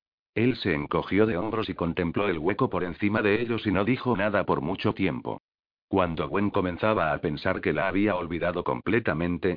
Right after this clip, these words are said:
él dijo: "Te podría lanzar a esa altura". "Oh, sí, él probablemente podría. Con un brazo". "No, gracias", dijo ella fríamente. "Pequeña podría ser,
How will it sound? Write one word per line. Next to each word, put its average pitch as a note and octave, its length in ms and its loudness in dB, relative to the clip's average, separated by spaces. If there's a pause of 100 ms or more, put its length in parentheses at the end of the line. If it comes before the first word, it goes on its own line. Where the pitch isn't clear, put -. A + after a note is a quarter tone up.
(100)
él A#2+ 220 2
dijo: E2 380 -4 (640)
"Te B2 120 0
podría G2 380 0
lanzar G2 400 0
a F#2+ 80 2
esa G#2 260 0
altura". D2+ 380 -2 (800)
"Oh, G2 240 0 (120)
sí, G#2+ 280 2 (100)
él A#2 220 2
probablemente G#2 760 2
podría. F#2 460 -2 (520)
Con F2+ 160 2
un G#2+ 160 -4
brazo". F#2 360 -2 (920)
"No, F#2 280 0 (120)
gracias", G#2+ 580 2
dijo A#2 320 2
ella A#2+ 260 2
fríamente. G2 720 -2 (480)
"Pequeña F2+ 460 0
podría F#2 400 0
ser, G#2 300 0